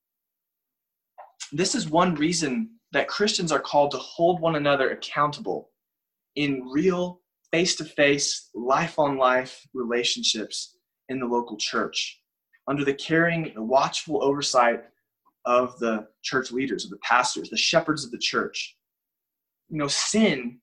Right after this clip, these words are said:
is deceptive. It doesn't just seek to deceive others, but it deceives us. And if, if you think that you're too smart to be deceived by sin,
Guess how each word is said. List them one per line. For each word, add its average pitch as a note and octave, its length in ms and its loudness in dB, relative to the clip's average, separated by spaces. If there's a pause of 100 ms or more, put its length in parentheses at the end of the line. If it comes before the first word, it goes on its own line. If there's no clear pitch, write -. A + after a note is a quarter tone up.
(160)
is D3+ 200 4
deceptive. C3+ 640 0 (200)
It D3+ 140 -2
doesn't G#3 320 6
just F#3+ 480 2 (140)
seek G3+ 280 -2
to F3+ 60 -6
deceive D#3+ 480 -2
others, F3+ 640 2 (680)
but C#3+ 120 -8
it F3+ 100 -6
deceives G3 440 -2
us. - 520 -4 (1300)
And F3+ 120 4
if, - 340 2 (480)
if - 200 -10
you G3+ 240 0
think A3 400 0
that C#3+ 220 -6
you're F3 280 4
too - 300 -4
smart D#3+ 640 0
to D#3+ 80 -6
be D3+ 120 -4
deceived C3+ 500 -4
by B2 180 2
sin, B2 460 -6